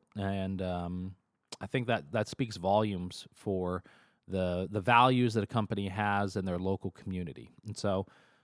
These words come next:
um, Brown Carbonic is a family-owned and operated business here in Syracuse, been operating for decades, and they offer such a wide variety of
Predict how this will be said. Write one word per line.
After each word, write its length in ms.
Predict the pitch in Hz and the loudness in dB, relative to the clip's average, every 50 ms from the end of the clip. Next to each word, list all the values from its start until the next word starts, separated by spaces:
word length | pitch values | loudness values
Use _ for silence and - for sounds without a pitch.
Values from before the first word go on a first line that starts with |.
| _ _ | _ _
um, 520 | - 85 87 87 87 87 87 87 92 92 - _ | -6 -4 -4 -4 -4 -4 -4 -6 -6 -8 -4 _
Brown 220 | - 147 165 175 160 | 6 8 8 8 8
Carbonic 500 | - 160 139 123 135 131 131 127 127 113 | 6 4 6 8 8 6 6 6 4 0
is 80 | 113 | -2
a 60 | 110 | -2
family-owned 680 | 107 - - 123 127 127 127 127 120 107 117 117 120 117 | -2 0 0 2 2 2 2 2 2 4 4 4 4 2
and 120 | 117 107 - | 2 0 -2
operated 640 | - 110 110 113 - 113 110 107 101 104 95 92 | 0 0 0 2 2 0 0 0 0 -2 -4 -2
business 540 | 98 113 110 101 - 107 101 101 101 - - | 0 0 0 0 -2 -2 -4 -4 -4 -6 -10
here 320 | - - - 123 131 123 | -8 -4 -2 0 0 2
in 120 | 113 110 110 | 0 -2 -4
Syracuse, 640 | - - 104 95 95 95 92 - - 95 92 90 | -4 -4 -2 -2 -2 -2 -4 -6 -8 -8 -8 -8
been 160 | - 107 101 | -8 -4 0
operating 500 | 107 107 117 - - 110 110 107 104 101 | 2 2 2 2 2 0 0 0 0 -2
for 140 | 95 - 92 85 - _ | -4 -6 -8 -10 -8 _
decades, 640 | - 101 98 101 - 92 90 87 87 82 - - - _ _ _ _ _ _ _ _ _ | -2 -2 -2 -2 -4 -6 -6 -6 -6 -8 -12 -18 -20 _ _ _ _ _ _ _ _ _
and 180 | - 117 107 110 | -6 -4 -2 0
they 140 | 117 117 123 | 2 0 2
offer 400 | - 135 156 160 143 - 127 113 | 6 6 6 6 6 4 0 0
such 340 | - - - 151 143 - - | -2 -2 0 0 2 4 4
a 60 | 131 | 2
wide 500 | 107 90 87 98 98 101 107 110 107 95 | 2 2 2 2 4 6 4 4 2 0
variety 540 | 98 98 98 95 95 98 104 104 98 98 92 | 0 0 2 4 4 4 4 2 0 -2 -2
of 120 | 90 87 | -4 -6